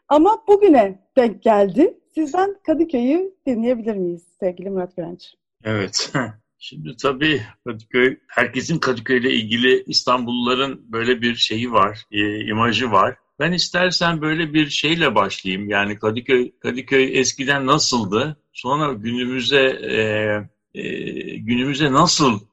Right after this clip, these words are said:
Speaker 2: ulaştı? Yani Kadıköy tarihinde önemli dönüm noktaları, e,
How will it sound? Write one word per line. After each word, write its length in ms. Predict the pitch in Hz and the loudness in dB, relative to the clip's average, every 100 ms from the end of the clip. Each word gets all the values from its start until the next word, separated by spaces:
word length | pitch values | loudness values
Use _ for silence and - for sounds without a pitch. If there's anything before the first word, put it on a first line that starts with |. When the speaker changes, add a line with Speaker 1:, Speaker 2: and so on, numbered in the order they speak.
| _ | _
Speaker 2:
ulaştı? 520 | 127 123 104 - 101 | 2 4 2 0 0
Yani 400 | 98 104 104 110 | 2 2 -2 -4
Kadıköy 440 | - 170 160 185 - | -4 -4 0 -2 2
tarihinde 500 | 135 156 160 160 123 | 2 2 0 -2 0
önemli 600 | 117 127 131 147 135 110 _ - 117 | 0 0 0 -2 -4 -8 _ -16 -4
dönüm 320 | 113 123 139 | 0 0 0
noktaları, 720 | 127 120 - 120 123 123 127 - _ _ _ _ | -2 -2 -2 2 4 4 2 -4 _ _ _ _
e, 120 | 107 | -6